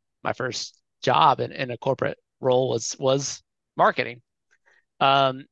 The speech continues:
and I continued per-, pursuing that. Uh, prior to that, I had, uh, tried operating two different businesses, uh, you know, started two different, uh, businesses and, uh, learned that you need marketing on the first one 'cause I had no customers.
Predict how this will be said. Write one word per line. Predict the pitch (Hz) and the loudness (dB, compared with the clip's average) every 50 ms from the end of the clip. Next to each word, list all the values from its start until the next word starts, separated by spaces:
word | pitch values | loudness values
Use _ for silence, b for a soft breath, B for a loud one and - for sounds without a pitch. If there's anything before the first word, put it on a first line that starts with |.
| _ _ | _ _
and | - 143 131 | -6 -4 -4
I | 135 | -4
continued | 120 147 135 - - 156 147 143 135 127 - _ _ _ _ _ _ _ _ _ | -4 -6 -6 -4 -2 -2 -2 -2 -4 -6 -8 _ _ _ _ _ _ _ _ _
per-, | 143 135 - - _ | -16 -14 -14 -18 _
pursuing | - 143 - - - 160 156 156 147 | -14 -12 -8 -4 -4 -4 -4 -4 -6
that. | 131 131 123 127 131 143 - _ _ - | -8 -6 -4 -4 -4 -4 -6 _ _ -8
Uh, | 143 131 127 127 127 - | -4 -4 -2 -4 -4 -6
prior | - - 170 156 151 147 | -2 2 4 4 4 2
to | 143 | 2
that, | 139 139 139 135 135 | 2 2 2 4 2
I | 131 | 2
had, | 123 127 131 131 127 123 _ _ _ _ _ _ _ _ - | 0 0 0 -2 -2 -4 _ _ _ _ _ _ _ _ -2
uh, | 131 127 127 127 135 | -2 0 0 -2 -4
tried | - - 156 143 135 135 147 - | -6 -2 0 0 2 0 -2 -4
operating | 165 147 135 135 - 135 127 131 131 120 - - | -4 -4 -4 -4 -4 -8 -12 -12 -16 -20 -18 -14
two | - 143 | -12 -8
different | 131 135 - 135 127 - | -8 -8 -8 -8 -4 -4
businesses, | 131 127 131 127 - - 135 123 - | -4 -2 -2 -4 -4 -2 -2 -4 -4
uh, | - - - - | -8 -12 -12 -12
you | - 143 123 | -10 -10 -8
know, | 127 | -8
started | - - 131 127 127 127 123 - | -4 -2 0 0 0 0 -2 -2
two | - - 135 | -4 -4 -2
different, | - 131 - 135 127 127 - - | -2 -4 -4 -4 -8 -8 -4 -2
uh, | 123 120 117 120 120 | 0 2 2 0 0
businesses | 120 123 120 127 123 - - 131 127 123 117 | 0 -2 -4 -4 -4 -2 0 0 0 0 -2
and, | 117 113 113 110 - | -6 -8 -8 -4 -2
uh, | 113 110 110 104 B B B B B B B B _ _ | 0 0 -2 -2 B B B B B B B B _ _
learned | - 131 135 135 131 131 135 135 120 117 - - - _ _ _ _ _ _ _ _ _ _ _ _ - | -6 -2 0 0 2 0 0 -2 -4 -8 -8 -10 -14 _ _ _ _ _ _ _ _ _ _ _ _ -8
that | 139 139 - | -8 -6 -6
you | 139 | -6
need | 127 131 139 147 147 | -4 -2 -2 0 0
marketing | 151 151 151 139 170 156 170 202 208 - - - - | 0 0 2 2 0 0 0 -2 -6 -10 -12 -4 -2
on | - 139 | -2 -2
the | 143 139 | 0 0
first | - 156 151 - - - | 2 2 0 0 -2 -6
one | 127 117 117 127 151 - | -6 -6 -6 -8 -8 -4
'cause | - 117 | -2 -2
I | 123 107 | 0 0
had | 127 117 - | -2 -4 -4
no | 120 123 127 | -4 -6 -6
customers. | - - 127 120 - - - - 110 - - - - - | -4 -6 -6 -6 -6 -8 -12 -16 -16 -12 -10 -10 -10 -8